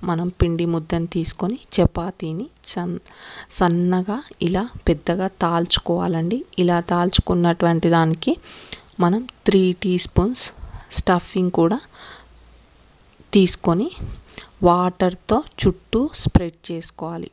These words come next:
వాటర్ కంప్లీట్ రౌండ్గా చుట్టూ కూడా స్ప్రెడ్, స్ప్రెడ్ చేసుకొని మనం దీన్ని హాఫ్కి ఫోల్డ్ చేసుకుందాం. హాఫ్కి ఫోల్డ్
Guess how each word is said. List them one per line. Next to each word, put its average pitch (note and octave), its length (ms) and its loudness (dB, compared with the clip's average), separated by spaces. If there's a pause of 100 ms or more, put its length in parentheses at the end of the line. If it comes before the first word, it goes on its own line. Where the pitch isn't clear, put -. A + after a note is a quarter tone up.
వాటర్ F3 420 -2 (140)
కంప్లీట్ F3 520 -4 (720)
రౌండ్గా F3 560 2 (300)
చుట్టూ E3+ 300 4 (120)
కూడా F#3 240 0 (160)
స్ప్రెడ్, E3+ 300 0 (360)
స్ప్రెడ్ - 380 -2 (180)
చేసుకొని E3+ 560 -2 (260)
మనం F3 220 -2 (640)
దీన్ని F#3 280 2 (200)
హాఫ్కి F3+ 600 0 (200)
ఫోల్డ్ E3+ 300 6 (140)
చేసుకుందాం. E3+ 500 -2 (540)
హాఫ్కి F3+ 440 2 (100)
ఫోల్డ్ E3+ 300 6